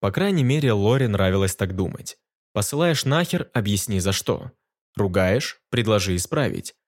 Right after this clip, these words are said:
Стоило ей оказаться в лазурной гостиной крепости, больше напоминающей больную фантазию таксидермиста,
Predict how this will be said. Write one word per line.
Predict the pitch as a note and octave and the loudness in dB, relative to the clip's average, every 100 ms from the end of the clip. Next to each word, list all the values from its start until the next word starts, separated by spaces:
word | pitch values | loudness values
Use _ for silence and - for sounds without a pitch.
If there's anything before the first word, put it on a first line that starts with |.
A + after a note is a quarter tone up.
| _ _ _ | _ _ _
Стоило | - - F#3+ F#3 | -20 0 2 4
ей | D#3+ C#3+ | 2 2
оказаться | C#3+ A2 G#2+ A2+ B2+ G#2 | 0 0 0 0 0 0
в | |
лазурной | G2 F#2+ B2 A#2 G2+ | 0 0 0 0 0
гостиной | F#2 F#2+ - A2+ F#2+ | 2 0 -2 0 0
крепости, | F2+ C#3+ F3 F2 - - - - _ - | 0 -2 -2 -2 -6 -8 -12 -16 _ -4
больше | G2+ B2+ B2 A2 | 2 2 2 0
напоминающей | G2+ G#2 G#2+ A#2 A2+ - G#2 | 0 0 2 2 2 0 0
больную | G2 G2+ A#2 A2 | 2 2 2 2
фантазию | G#2 G2 A#2 G2+ G#2 | 0 2 2 2 0
таксидермиста, | G2 G2 G#2 G#2+ A2+ B2 F2+ - - | 0 -2 -2 0 2 2 0 -6 -10